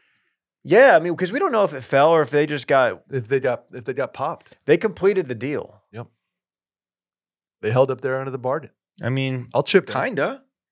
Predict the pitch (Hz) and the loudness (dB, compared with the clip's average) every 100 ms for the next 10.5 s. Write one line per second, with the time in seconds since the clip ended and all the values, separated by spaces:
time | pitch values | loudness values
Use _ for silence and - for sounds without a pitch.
0 | _ - 151 160 165 208 175 170 160 139 | _ 0 2 4 6 4 4 2 -2 -2
1 | 117 117 135 - 120 113 113 117 117 110 | -4 -2 -2 0 4 4 4 0 -2 -2
2 | 107 131 147 - 117 _ _ - 156 139 | -4 -8 -8 -10 -12 _ _ -6 -2 -2
3 | 117 143 127 110 110 117 123 120 98 101 | 0 2 2 0 -6 -6 -4 -2 -4 -6
4 | - 135 123 120 123 113 120 120 127 107 | -4 -2 0 -2 -4 -4 -6 -10 -10 -10
5 | 107 107 98 - 98 90 87 85 _ 101 | -6 -6 -6 -12 -16 -14 -16 -18 _ -18
6 | 101 123 123 117 104 101 101 - 117 104 | -6 -4 -4 -8 -12 -12 -10 0 2 0
7 | 107 98 117 110 - 113 104 98 113 - | -4 -10 -8 -8 -6 -8 -6 -10 -12 -12
8 | 50 90 - 110 110 113 117 _ _ 95 | -16 -18 -20 -20 -20 -20 _ _ _ -16
9 | 104 107 - _ _ _ _ _ _ _ | -14 -14 -18 _ _ _ _ _ _ _
10 | _ _ _ - 131 | _ _ _ 0 0